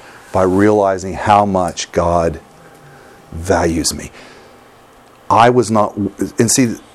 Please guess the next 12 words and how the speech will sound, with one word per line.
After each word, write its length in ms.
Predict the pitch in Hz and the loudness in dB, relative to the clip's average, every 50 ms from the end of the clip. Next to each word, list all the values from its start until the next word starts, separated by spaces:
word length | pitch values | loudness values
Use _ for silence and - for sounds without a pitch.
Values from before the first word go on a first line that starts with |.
| - - - - - | -20 -20 -20 -10 -4
I 180 | - 110 131 143 | 0 0 2 2
was 160 | 147 147 135 | 2 2 2
not 180 | 156 156 143 123 | 2 2 2 2
worth 360 | 135 139 147 151 127 - - | 2 2 2 2 0 -4 -8
it. 160 | - - - - - - - - - - - - - - - - - - - - - - - - - - - - - - - - - - - - - - - - - - - | -12 -12 -12 -14 -20 -20 -20 -20 -20 -20 -20 -20 -20 -20 -20 -20 -20 -20 -20 -20 -20 -20 -20 -20 -20 -20 -20 -20 -20 -20 -20 -20 -20 -16 -16 -16 -16 -18 -20 -20 -14 -6 -2
But 120 | 98 87 | -2 -2
He 200 | - - 151 156 | 0 2 2 2
made 380 | 160 165 165 170 175 190 185 135 | 4 4 4 4 4 4 2 2
me 140 | 104 95 85 | 0 -2 -2
worth 320 | 73 65 62 - - - | -4 -6 -6 -8 -8 -12
it. 60 | - | -14
He 520 | - - - - - 190 190 190 175 151 | -12 -12 -6 -2 0 2 2 2 0 -2